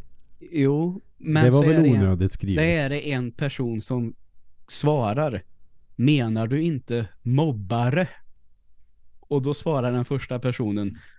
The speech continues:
Speaker 1: "Jag menar mobbade."
Speaker 2: <laughs>
Speaker 1: Och då är frågan så här, är det här ett troll, en idiot, eller tror personen att den, det ordet som är mobbade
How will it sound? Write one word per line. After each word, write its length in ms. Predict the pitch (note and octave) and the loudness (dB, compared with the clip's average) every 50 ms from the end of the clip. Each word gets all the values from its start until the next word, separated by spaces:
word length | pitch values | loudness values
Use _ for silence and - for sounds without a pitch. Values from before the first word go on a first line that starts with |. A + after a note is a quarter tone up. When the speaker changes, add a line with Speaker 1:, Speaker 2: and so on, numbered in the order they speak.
| - - - - _ - _ _ - - | -20 -20 -20 -20 _ -20 _ _ -14 -8
Speaker 1:
"Jag 400 | B2 A2+ A#2 C3+ C#3 C#3 C3+ C3+ | -2 2 2 4 4 4 4 2
menar 600 | C3+ C3+ D3 D3+ C#3+ C3 B2 A#2 A#2 C3 C3+ B2+ B2 | 2 2 2 2 2 2 0 0 0 0 0 0 2
mobbade." 800 | B2+ C3 C#3 C3 A2+ G#2+ G#2 A#2 B2 B2 A2+ A#2 A#2+ G#2 F2+ F2+ - - - - - - - - - - - - - - - - - - - - _ _ - - - - - _ - - - - - | 2 2 2 0 -2 -4 -4 -4 -4 -2 -2 -4 -4 -6 -6 -10 -14 -20 -20 -20 -20 -20 -20 -20 -20 -20 -20 -20 -20 -20 -20 -20 -20 -20 -20 -20 _ _ -20 -20 -20 -20 -20 _ -20 -20 -16 -12 -10
Speaker 2:
<laughs> 2000 | - - - - - - - - - - - - - - - - A#3 - - - C#4+ C#4+ - - - - - - - - C#4 - - - - - - - - - A#3+ | -10 -6 -2 -2 -2 -2 -2 -4 -6 -6 -6 -10 -10 -8 -10 -12 -12 -12 -10 -8 -8 -8 -8 -10 -12 -12 -12 -12 -10 -8 -8 -8 -8 -8 -10 -12 -12 -12 -10 -6 -4
Speaker 1:
Och 100 | F3+ D#3+ | -4 -2
då 180 | D#3+ E3 F3+ | 0 0 0
är 120 | F3+ E3 D#3+ | 0 0 0
frågan 320 | - F3 E3 D3+ D3 C#3 | -2 -2 -2 -2 -2 -4
så 120 | C3+ - C#3 | -4 -2 -4
här, 180 | C3 B2 - | -4 -2 -2
är 220 | D#3 D#3+ D3+ D3 D3+ | 0 0 0 0 0
det 100 | F3 F3 | 0 0
här 320 | D#3+ D#3 C#3 C3+ C3 - - | 0 0 0 -2 -2 -4 -4
ett 280 | D#3+ D3+ D3+ - - | -4 -4 -4 -6 -10
troll, 400 | - - F3 G#3 G#3+ G#3 B3 B3 - - - - - - - | -6 -4 -2 -2 -2 -2 -4 -6 -8 -12 -14 -20 -20 -18 -8
en 320 | - F3+ E3+ D#3+ D#3 D3 B2+ | -4 -2 -2 -2 -2 -4 -4
idiot, 840 | - D3+ D3 C3+ A#2+ C#3+ D#3 C#3+ C3+ E3 D3 G2 F2+ - - - - - - - - - - - | -4 -2 -2 -2 0 0 0 0 0 -2 -6 -8 -10 -12 -10 -10 -8 -8 -8 -8 -10 -12 -8 -2
eller 360 | - E3+ D3+ C3+ C3+ D3 D#3 | 0 2 2 2 2 0 0
tror 360 | D3+ - - D3 C#3+ F3 F3+ | 0 -2 -2 -2 -2 -2 -4
personen 680 | - - G3 F#3 - E3 C#3 A#2+ A#2 A#2+ B2 B2+ B2 C3 - | -6 -6 -6 -4 -2 -2 -2 0 0 0 0 -2 -2 -4 -6
att 380 | - - C#3 B2+ - - - - | -4 -4 -4 -4 -4 -8 -12 -12
den, 400 | G3 D#3 B2+ B2+ B2 A#2+ A#2+ A#2+ - - - - | -6 -2 -2 0 0 -2 -4 -6 -8 -12 -14 -10
det 280 | - D3+ C3+ B2 B2 | -4 -2 0 0 0
ordet 340 | B2+ C#3 C3 A#2 G#2+ A#2 A#2 | 0 0 0 0 -2 -2 -4
som 180 | - C#3 B2+ A#2 | -4 -4 -2 -2
är 320 | A2+ A#2+ B2 C3 A#2 G#2+ - | -2 -2 -2 -2 -4 -6 -4
mobbade 680 | - A#2+ C#3 D3+ C3+ G#2+ F#2+ F2+ A2 G#2+ G#2 G2+ E3 E3 | -2 -2 0 0 -2 -4 -4 -4 -4 -4 -2 -2 -2 -2